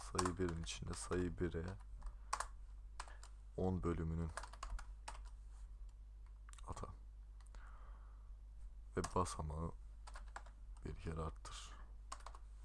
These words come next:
Basamak. Basamak sayısını tespit etmek için.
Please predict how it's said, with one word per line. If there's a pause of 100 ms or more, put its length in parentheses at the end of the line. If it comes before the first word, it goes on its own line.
(500)
Basamak. (1800)
Basamak (280)
sayısını
tespit
etmek
için.